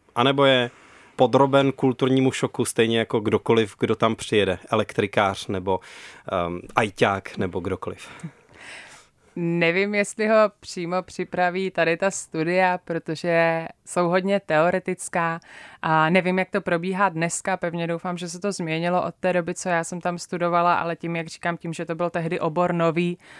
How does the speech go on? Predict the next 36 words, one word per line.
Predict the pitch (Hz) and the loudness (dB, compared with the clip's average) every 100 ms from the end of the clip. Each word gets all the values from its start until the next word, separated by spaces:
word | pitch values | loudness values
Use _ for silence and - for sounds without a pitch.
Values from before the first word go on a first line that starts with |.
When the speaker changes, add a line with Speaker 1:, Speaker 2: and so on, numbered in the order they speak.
| - - | -20 -6
Speaker 2:
a | - 165 160 156 | 0 4 2 0
tak | 170 - | -4 -4
se | - | -2
teprve | 170 - 165 175 | -2 -2 0 2
pátralo, | 165 156 - 165 165 | 2 0 0 0 2
jak | 160 - | 0 -4
se | 160 | -8
to | 160 | -4
má | 160 | -4
vlastně | 160 160 - 185 | -2 -4 -4 -4
vyučovat, | 156 156 165 - 165 160 156 - | -2 -4 -4 -4 -2 -2 -4 -12
a | |
všechno | 170 - - 165 | -12 -12 -8 -6
bylo | 156 160 160 165 | -2 2 2 0
hodně | 160 156 156 | -6 -6 -8
postavené | 165 - 165 156 156 156 | -8 -8 -6 -4 -4 -4
jenom | 160 160 | -4 -4
na | 160 | -6
teorii, | - 156 156 170 165 160 156 - - - - | -4 -2 0 0 0 -2 -6 -16 -20 -14 -6
jenom | 160 160 160 | -4 -2 -2
na, | 160 160 156 - _ _ _ _ _ _ _ - | 0 0 -2 -6 _ _ _ _ _ _ _ -2
eh, | 160 156 156 | 0 2 0
systémech | - 170 - - 165 160 160 | -2 -4 -4 -2 -2 -2 -6
politologických, | - 165 160 - 160 160 160 - - 160 156 | -4 -2 -2 -2 -4 -4 -6 -10 -6 -4 -4
na | 147 | -6
tom, | 156 160 | -6 -8
jestli | 151 165 | -8 -4
je | 160 | -4
to | 160 | -4
jednostranický | 156 151 160 - 160 156 156 - 165 | -6 -4 -6 -8 -4 -4 -4 -8 -6
nebo | 156 151 | -4 -4
dvoustranický | 151 151 151 - 151 156 - 160 | -4 -6 -8 -6 -4 -6 -8 -12
stát | 151 - 156 156 | -10 -2 -2 -2
a | 165 | -6
tak | 170 151 | -6 -4
dále. | 147 147 156 160 | -2 0 0 -4